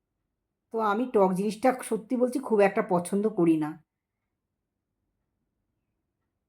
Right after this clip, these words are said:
তো এইভাবে দেখো, আপেলগুলোকে আমি সুন্দরভাবে খোলাগুলো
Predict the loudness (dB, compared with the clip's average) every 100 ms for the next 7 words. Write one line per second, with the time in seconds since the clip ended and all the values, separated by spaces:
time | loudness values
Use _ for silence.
0 | _ _ _ _ _ _ -4 -2 0 0
1 | 0 0 0 -2 -6 -8 _ _ _ -12
2 | -4 0 2 2 2 0 -2 -6 _ _
3 | _ _ _ _ _ _ -4 0 4 4
4 | 4 2 0 -2 -8 -20 _ _ _ -2
5 | 0 0 -2